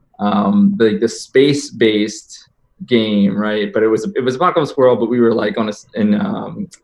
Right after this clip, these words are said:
like, an outpost on, like, a planet or something. There was two outposts actually. And, um,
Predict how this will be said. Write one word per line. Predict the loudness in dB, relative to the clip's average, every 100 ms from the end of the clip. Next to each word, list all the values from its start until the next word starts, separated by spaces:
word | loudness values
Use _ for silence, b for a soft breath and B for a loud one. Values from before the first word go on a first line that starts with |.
| -20 -20 -18 -2
like, | -2 0
an |
outpost | -2 -2 -2 -2 -2 -6
on, | -4
like, | -4
a | -6
planet | -4 0 2 0
or | -2
something. | -10 -6
There | -8
was |
two | -2 0
outposts | 0 0 -4 -4 -8
actually. | -10 -8 -10 -8 -14 _ _ _ _ _ _ _ -2
And, | 0 2
um, | 0 2 0 -2